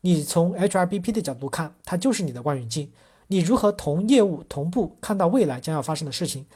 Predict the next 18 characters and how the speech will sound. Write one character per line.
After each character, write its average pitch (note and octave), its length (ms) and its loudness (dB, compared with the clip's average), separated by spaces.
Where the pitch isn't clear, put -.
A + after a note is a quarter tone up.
把 D#3 120 4
业 A#3 160 4
务 A3+ 80 0
的 D3+ 80 2
变 F3+ 240 0
化 D#3+ 180 -4
解 - 160 -4
读 C3 80 -6
到 D#3+ 220 -4
H E3 240 -4
R F#3+ 100 0
的 G3+ 120 -2
变 F#3+ 180 0
化 D3 140 0
中？ D#3 200 -2
第 C#4+ 120 4
二 A3 160 2
个 C#3+ 180 -10